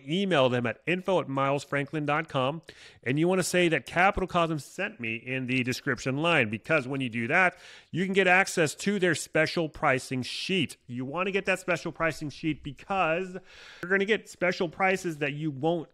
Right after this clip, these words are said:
find on the website itself. So email them at info at milesfranklin dot com. Tell them that Capital Cosm sent you, and you won't be heckled with spam emails, et cetera. There's no commitment necessary.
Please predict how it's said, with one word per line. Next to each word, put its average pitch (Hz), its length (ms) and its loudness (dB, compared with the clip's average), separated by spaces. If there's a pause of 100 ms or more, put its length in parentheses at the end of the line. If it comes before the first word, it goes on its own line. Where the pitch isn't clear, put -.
(100)
find 147 480 0 (180)
on 151 240 2
the 127 80 -2
website 147 460 0
itself. 160 500 -2 (160)
So 127 240 -4 (160)
email 233 480 2
them 175 380 0
at 123 180 -6
info 196 320 2
at 180 60 -2
milesfranklin 180 540 0
dot 165 120 -4
com. 147 380 -4 (220)
Tell 233 220 2
them 233 160 -4
that 165 160 -4
Capital 139 380 -2
Cosm 131 360 -4
sent 135 400 -8
you, 143 200 -8 (280)
and 151 200 -4
you 160 160 -2
won't 190 460 -2
be 165 380 -4 (160)
heckled 180 480 2
with 160 160 0
spam 170 520 0
emails, 165 640 0
et 143 80 -8
cetera. 165 540 2 (260)
There's 139 200 -8
no 208 260 4
commitment 147 480 2
necessary. 143 840 -2